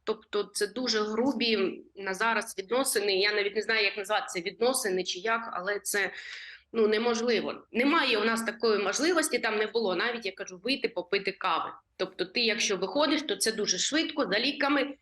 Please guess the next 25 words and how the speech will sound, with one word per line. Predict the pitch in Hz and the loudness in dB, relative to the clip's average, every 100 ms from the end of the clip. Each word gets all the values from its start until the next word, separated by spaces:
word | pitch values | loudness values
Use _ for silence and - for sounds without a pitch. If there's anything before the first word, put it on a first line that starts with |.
| _ - | _ -2
в | 202 175 | -2 0
магазин, | 208 208 208 269 302 - | 0 0 0 2 2 2
або | 196 226 240 | 2 2 2
ти | 214 | 0
везеш | 190 190 254 - | 0 0 -2 -2
цю | 226 | 0
гуманітарку. | 226 226 214 214 202 175 170 | 2 2 0 0 0 0 -2
І | |
видаєш | 165 202 233 277 - - _ - - | -4 0 0 2 -2 -6 _ -6 0
точково, | 330 330 - 302 277 | 2 2 0 2 2
видаєш | 208 190 226 247 226 - | 2 0 2 2 0 -2
тим, | 254 226 | -2 -2
кому | 208 190 185 | -4 -4 -2
знаєш. | 233 302 320 320 - - - _ _ _ | 2 2 4 2 -2 -10 -20 _ _ _
Все, | - 294 233 185 185 | -2 2 2 2 0
далі | 277 294 | 2 2
вони | 240 233 262 | 2 2 2
розтягують | 247 - - 262 269 247 233 | 0 -2 0 2 2 -2 -2
по | 220 | -2
своїм | 220 262 262 233 | 0 2 2 2
домівкам, | 233 285 330 311 277 | 2 2 2 0 0
роздають | 220 220 247 233 | -2 -2 -4 -8
сусідам | 247 - 262 285 294 262 | -6 -4 -2 0 0 0
або | 208 214 240 | -2 -2 -2
бабусям. | 233 208 214 - 143 | -2 -4 -6 -4 -4